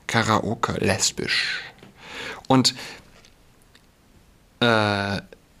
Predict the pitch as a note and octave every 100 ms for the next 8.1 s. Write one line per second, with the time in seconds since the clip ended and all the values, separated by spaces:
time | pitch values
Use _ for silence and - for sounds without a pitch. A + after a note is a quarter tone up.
0 | _ _ _ - - A#2+ B2+ A2 G2+ G2+
1 | A2 A#2 C#3+ C3 C3+ C3+ F#2 F2 - -
2 | - - - - - - A#2+ A#2+ B2 -
3 | - - - _ _ G#2+ G#2 F#2 - C3
4 | D#3 F2+ E2+ F2 - F2 - F3+ - -
5 | - _ _ - - - C2+ - - -
6 | G#2+ G#2 C#3 - G2 - - - - B2
7 | G#2 A#2+ - G2+ - - - - - -
8 | G#3